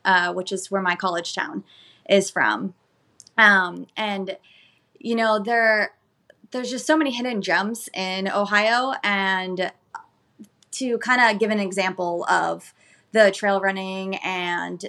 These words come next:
the climbing that can be found in Ohio, um, my coach,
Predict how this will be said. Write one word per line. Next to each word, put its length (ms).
the 320
climbing 680
that 160
can 260
be 60
found 280
in 80
Ohio, 600
um, 340
my 140
coach, 400